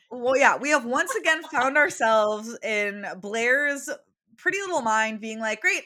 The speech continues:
Speaker 1: I'm gonna fuck Nate after my birthday dinner. It'll be the perfect time." She still has not just acted, which she's missing, missing windows left and right.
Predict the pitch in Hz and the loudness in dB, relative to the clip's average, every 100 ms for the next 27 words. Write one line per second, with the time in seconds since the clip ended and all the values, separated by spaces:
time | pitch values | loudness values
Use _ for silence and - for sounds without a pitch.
0 | - 302 370 339 311 294 277 233 220 170 | -2 -2 -2 -6 -2 -4 -4 -8 -8 -4
1 | 185 185 202 190 185 196 214 208 202 196 | -4 -4 -8 -6 -4 -4 -6 -6 -8 -8
2 | 180 175 156 165 165 170 165 262 277 285 | -10 -10 -10 -10 -12 -14 -8 -6 -6 -10
3 | - 220 214 214 208 220 _ _ - 277 | -6 -2 -2 -4 -8 -14 _ _ -12 -10
4 | 262 320 349 320 277 262 240 233 - - | -4 -2 -2 -2 -4 -4 -4 -6 -8 -4
5 | 185 214 - 285 330 349 233 - - 220 | -4 -6 -6 -4 -4 -8 -12 -12 -14 -14
6 | 196 247 302 311 262 285 494 415 262 233 | -12 -10 -8 -10 -10 -6 -4 -4 -6 -6
7 | 185 170 202 175 - 160 156 143 127 | -6 -4 -4 -4 -6 -12 -8 -8 -8